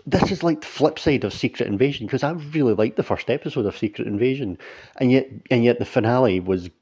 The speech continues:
complete crap, <laughs> to be honest with you. But this is, and, but, and to be fair,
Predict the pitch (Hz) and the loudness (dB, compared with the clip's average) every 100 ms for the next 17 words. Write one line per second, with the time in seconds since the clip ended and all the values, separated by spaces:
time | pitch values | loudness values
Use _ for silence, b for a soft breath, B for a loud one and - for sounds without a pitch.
0 | _ - - _ - _ _ _ - _ | _ -20 -20 _ -20 _ _ _ -20 _
1 | 95 95 - 101 - 113 - 123 - - | -20 -10 -2 0 2 -2 0 0 0 -2
2 | - - 139 110 104 101 - 107 113 107 | -2 0 2 2 0 -6 -10 -6 -4 -4
3 | B B B 143 143 135 - B B 123 | B B B 0 0 -2 -14 B B -2
4 | 139 135 123 117 123 - 131 143 156 165 | 0 2 2 4 2 2 2 2 0 2
5 | 131 95 | 0 -2